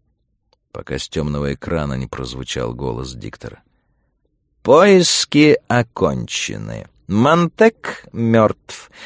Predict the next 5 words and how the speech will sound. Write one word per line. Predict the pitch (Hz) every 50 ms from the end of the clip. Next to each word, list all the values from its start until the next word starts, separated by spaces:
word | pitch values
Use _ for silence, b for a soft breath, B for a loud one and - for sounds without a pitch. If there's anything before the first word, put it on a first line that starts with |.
| B B B
Преступление, | - 104 127 131 - - - 156 147 - 214 240 240 233 226 220 220 214 214 202
совершённое | - - - 190 175 160 175 165 147 - - - 160 147 139 135 135 131 131 127 123 123 123 117
против | - - 120 117 110 104 _ - - 95 - - - -
общества, | - 170 - - - - 156 147 - - - 131 135
наказано». | 127 123 120 117 110 - - 92 73 65 65 65 55 53 53 53 52